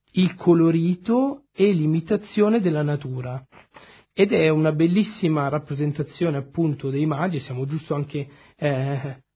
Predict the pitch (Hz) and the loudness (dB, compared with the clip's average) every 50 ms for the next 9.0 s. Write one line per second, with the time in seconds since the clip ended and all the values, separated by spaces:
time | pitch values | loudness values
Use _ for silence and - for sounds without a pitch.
0 | _ _ - 147 147 143 135 - 131 - - 151 147 147 147 147 175 220 214 151 | _ _ -4 -2 -2 -2 -2 -4 -4 -2 0 2 2 2 2 0 0 -2 -4 -6
1 | - - 165 151 - - 156 160 151 151 147 135 127 131 147 170 180 - - 147 | -4 -4 -4 -4 -6 -6 -6 -4 -2 -2 -4 -4 -6 -4 -4 -4 -4 -2 -2 -2
2 | 147 139 131 131 135 135 131 143 143 143 151 160 - - - 156 147 139 139 135 | -2 -2 -2 -4 -6 -4 -4 -4 -2 -2 -2 -4 -4 -4 -4 -4 -2 -2 -2 -4
3 | 127 - 147 135 - 156 143 - 147 135 131 127 123 139 135 - - 190 175 - | -4 -6 -8 -6 -6 -6 -6 -4 -4 -4 -6 -6 -6 -8 -8 -6 -8 -8 -8 -6
4 | - 202 214 208 - 214 196 - - - _ _ - - - 175 185 190 208 196 | -4 -4 -4 -4 -4 -8 -8 -10 -12 -20 _ _ -8 -2 0 2 4 4 4 2
5 | 180 196 196 170 - 185 175 165 160 - 180 156 139 - 196 190 190 180 165 151 | 2 0 -2 -2 0 0 0 0 0 -2 -4 -6 -4 0 2 2 4 4 2 0
6 | 190 185 - - - - 151 - - - - 160 170 208 220 214 - - - - | 0 -2 -4 -8 -10 -10 -10 -10 -10 -10 -6 -4 -4 -2 -4 -6 -10 -16 -20 -20
7 | - _ _ - 180 180 175 196 208 202 180 156 147 156 175 175 190 208 214 202 | -20 _ _ 0 2 2 4 4 2 2 0 0 2 2 2 4 4 4 2 2
8 | - - - 170 170 170 170 170 - 180 170 160 165 175 180 185 208 220 226 | 0 0 0 2 2 2 2 2 2 2 2 2 2 2 0 0 -2 -2 -4